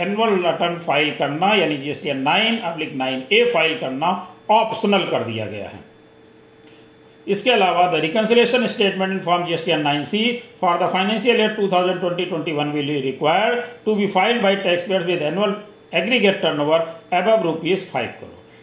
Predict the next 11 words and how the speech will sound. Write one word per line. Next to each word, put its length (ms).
तो 140
जीएसटीआर 480
नाइन 300
सी 200
भी 160
उन्हीं 220
लोगों 180
को 180
फाइल 260
करना 320
है 160